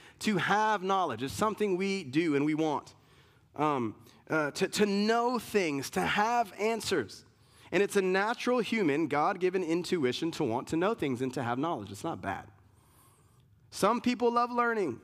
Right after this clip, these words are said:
And it's beautiful to see this, especially in a little kid who is excited about learning and growing in life or growing in something new. And some people keep that hunger and yearning for, for knowledge and learning their whole life.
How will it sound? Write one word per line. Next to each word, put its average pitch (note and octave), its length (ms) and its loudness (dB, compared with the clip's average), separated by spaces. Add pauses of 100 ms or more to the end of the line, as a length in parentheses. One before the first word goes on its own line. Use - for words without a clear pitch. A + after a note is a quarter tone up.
(720)
And F3+ 240 2
it's G3 160 -4
beautiful A#3 420 0
to G#3+ 100 -4
see A#3 160 -2
this, G#3 160 0
especially A3 560 0
in A3 100 2
a G#3+ 60 2
little G#3 220 2
kid F#3 320 0
who E3+ 100 4
is D#3+ 80 0
excited A3 600 0
about E3 260 2
learning G#3+ 540 0 (200)
and E3+ 160 0
growing G#3 360 2
in G3 120 0
life G3 340 0
or E3+ 60 -2
growing F#3+ 360 2
in F#3+ 100 0
something F#3+ 380 0
new. F3+ 140 4
And F3+ 120 -2
some C4+ 360 0
people E3 440 -2 (220)
keep - 320 0
that C4 180 2
hunger F3 480 0 (180)
and E3+ 180 2
yearning A3 380 2
for, G3+ 220 0
for G3 200 0
knowledge G3 460 2
and F3 220 0
learning F#3+ 300 2
their F#3 100 4
whole A#3+ 240 0
life. G#3 560 -2